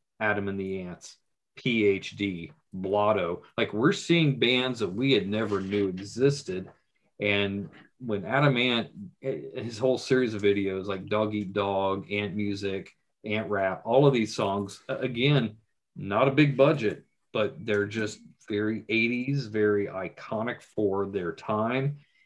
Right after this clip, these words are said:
And it's just, just fun videos to go back and watch. And then the last one I'll talk about here is Cry by Godley and Cream. This one, when you're talking video, visual effects,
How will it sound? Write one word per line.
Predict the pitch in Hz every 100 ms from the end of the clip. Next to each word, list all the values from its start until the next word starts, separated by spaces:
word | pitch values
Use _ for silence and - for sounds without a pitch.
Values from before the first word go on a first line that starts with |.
| _
And | 104 98 98 95
it's | 104
just, | 117 110 - 120
just | 113 98 - _ - - _
fun | 139 147 151
videos | 135 131 127 120 -
to |
go | 101 110
back | 104 98 98
and | 101 92
watch. | 92 80 76 - - _ _ _ _ _ _ _ -
And | 123
then |
the | 117
last | 110 120 110 -
one | 113
I'll | 107
talk | 104 101 98
about | 98 95 95
here | 101 92 76 - _ _ _
is | 95 92 -
Cry | - - 117 107 104 92
by | 90 87
Godley | 87 90 95 90 95
and | 85
Cream. | 80 - 95 90 80 -
This | 90 101 143 143
one, | 127 117 107 104 104 _ _ -
when | 117
you're | 107
talking | 101 117 113 107 101 95 87 95 104
video, | 113 123 117 101 95 92
visual | 90 107 117 113 98 87
effects, | - - 127 92 - - -